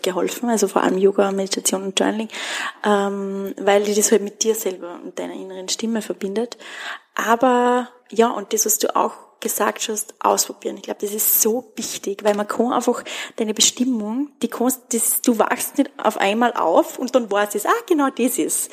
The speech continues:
sondern du musst es einfach ausprobieren. Und auf diesem Weg, auf dem Ausprobieren, wirst du wahrscheinlich viele Sachen machen, die was dir dann im Endeffekt nicht so viel Spaß machen.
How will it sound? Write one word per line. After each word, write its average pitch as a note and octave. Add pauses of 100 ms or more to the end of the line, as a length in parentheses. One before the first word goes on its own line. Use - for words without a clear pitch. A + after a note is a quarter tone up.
(240)
sondern A#3+
du C4
musst C#4+
es D4
einfach A#3+
ausprobieren. G3
Und G3
auf A3
diesem B3
Weg, A3+ (320)
auf G#3
dem A3+
Ausprobieren, G#3 (260)
wirst A#3
du A#3+
wahrscheinlich A3+
viele C4
Sachen A#3+
machen, C4+
die B3+
was A#3+
dir -
dann B3
im B3
Endeffekt C4+ (340)
nicht D#4
so G#3
viel E3+
Spaß -
machen. -